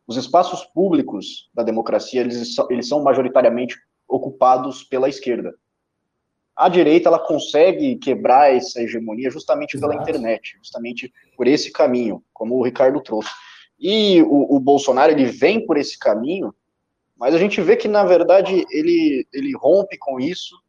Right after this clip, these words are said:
Speaker 1: ele começa a ir justamente pra,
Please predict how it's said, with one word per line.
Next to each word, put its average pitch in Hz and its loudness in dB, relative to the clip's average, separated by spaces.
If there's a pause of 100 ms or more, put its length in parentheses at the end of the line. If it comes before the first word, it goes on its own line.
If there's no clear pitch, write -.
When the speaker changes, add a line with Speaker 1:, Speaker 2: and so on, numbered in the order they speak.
(220)
Speaker 1:
ele 131 -4
começa 180 4
a 160 6
ir 285 6 (400)
justamente 160 0
pra, 127 4